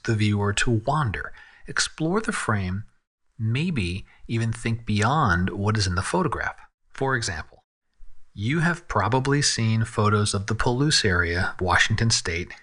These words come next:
in the U S A. Rolling, undulating hills that seem to go on forever. The subject is the entire frame. It invites the viewer to travel the hills and mentally go beyond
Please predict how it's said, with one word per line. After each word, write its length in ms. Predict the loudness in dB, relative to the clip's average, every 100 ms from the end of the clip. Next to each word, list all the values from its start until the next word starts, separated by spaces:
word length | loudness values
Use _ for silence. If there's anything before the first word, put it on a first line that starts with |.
| -10
in 200 | -4 -2
the 60 | -2
U 200 | -2 -2
S 160 | 0
A. 200 | -2 -4 -10 -20 _ _
Rolling, 760 | -10 -4 0 0 2 4 2 0 0
undulating 580 | 4 4 4 2 2
hills 420 | 0 0 2 2 0
that 160 | 0
seem 580 | -2 -2 0 0 2 2
to 80 | 2
go 120 | 2
on 340 | 4 4 4
forever. 640 | 2 0 0 -2 -4 -6 -10 _ _ -10
The 100 | -6
subject 640 | -4 -2 0 2 2 0
is 180 | -2 0
the 140 | 0
entire 540 | 2 2 2 4 4 2
frame. 480 | 4 2 4 2 2
It 120 | 2
invites 580 | 4 4 4 2 0 0
the 120 | 0
viewer 360 | 2 2 2
to 80 | 2
travel 480 | 2 2 4 4 4
the 100 | 2
hills 480 | 2 2 2 0 -2 -6 -16 -6
and 160 | 0
mentally 500 | 2 0 0 0 0
go 240 | 2 2 2
beyond 720 | 4 4 4 4 2 -2 -6